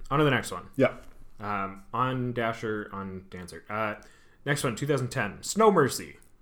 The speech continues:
Speaker 2: Yes.
Speaker 1: Uh, two white, white, snow enchantment.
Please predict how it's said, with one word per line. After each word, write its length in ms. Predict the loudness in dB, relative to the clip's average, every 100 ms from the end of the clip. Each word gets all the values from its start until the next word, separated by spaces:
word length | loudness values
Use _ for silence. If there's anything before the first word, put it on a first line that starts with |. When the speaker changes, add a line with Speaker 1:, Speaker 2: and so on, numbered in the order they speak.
| -20 _ -8
Speaker 2:
Yes. 460 | -2 -2 -4 -10 -20 _ _ _ _ -12
Speaker 1:
Uh, 180 | -10 -4
two 180 | 2 4
white, 160 | 4
white, 240 | 2 -6 -6 -18 -20 -20 -18
snow 400 | -10 -6 2 4
enchantment. 480 | 4 0 -8 -12 -16